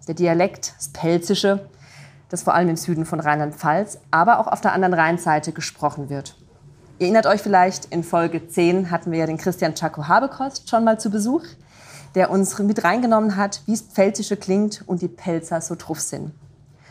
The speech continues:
Und daran knüpfen wir heute an, aber an Pfälzer in Übersee. Zu Gast haben wir heute Doktor Michael Werner. Er ist Sprachwissenschaftler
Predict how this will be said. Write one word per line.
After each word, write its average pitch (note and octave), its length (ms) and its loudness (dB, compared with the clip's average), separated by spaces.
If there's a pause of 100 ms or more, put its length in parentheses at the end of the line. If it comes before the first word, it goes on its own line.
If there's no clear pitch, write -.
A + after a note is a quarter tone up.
(200)
Und F#3+ 120 2
daran A#3+ 260 2
knüpfen A3 420 -2
wir F3+ 120 2
heute E3+ 300 0
an, F#3 380 -2 (260)
aber F3+ 400 2
an E3 140 -2 (120)
Pfälzer G#3 680 0 (100)
in G#3 160 0
Übersee. F3+ 400 -6 (760)
Zu G#3+ 100 -4
Gast C4+ 280 4
haben C4 140 0
wir A#3 120 0
heute G3 560 0
Doktor B3 440 2
Michael G#3 380 2
Werner. D#3 340 0 (600)
Er - 140 4
ist F3 100 -2
Sprachwissenschaftler A3 1040 0